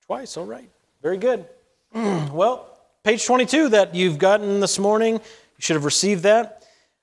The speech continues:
Uh, the lesson is prophet, priest, and king. I imagine this lesson, this particular lesson, will take us three weeks to get through.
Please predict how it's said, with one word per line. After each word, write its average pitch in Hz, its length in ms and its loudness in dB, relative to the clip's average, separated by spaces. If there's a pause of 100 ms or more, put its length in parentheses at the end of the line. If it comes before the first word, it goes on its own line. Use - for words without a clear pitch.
(180)
Uh, 143 140 0
the 131 400 2
lesson 185 460 2
is 147 220 2
prophet, 214 520 2
priest, 196 480 0
and 147 260 0
king. 226 460 -2 (520)
I 151 100 0
imagine 180 800 0 (640)
this 175 760 0 (720)
lesson, 156 500 0
this 165 140 0
particular 165 480 0
lesson, 156 300 2
will 139 120 0
take 165 240 0
us 147 200 -2
three 170 520 0
weeks 156 380 0
to 143 100 -4
get 143 280 -2
through. 113 300 -14